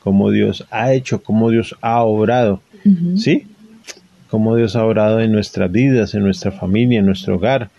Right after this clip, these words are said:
Speaker 1: en nuestros hijos. Y asimismo, cómo poderle dar gracias a Dios, cómo
Speaker 2: Ujú.
Speaker 1: poder alabarlo por todo,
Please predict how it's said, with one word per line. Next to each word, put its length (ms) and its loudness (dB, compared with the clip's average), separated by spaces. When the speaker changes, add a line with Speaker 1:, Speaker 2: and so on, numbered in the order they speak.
Speaker 1:
en 140 0
nuestros 420 -2
hijos. 500 -2
Y 100 0
asimismo, 640 2
cómo 260 0
poderle 400 2
dar 180 2
gracias 540 0
a 80 0
Dios, 400 0
cómo 180 0
Speaker 2:
Ujú. 60 -2
Speaker 1:
poder 240 2
alabarlo 600 2
por 240 -4
todo, 600 -2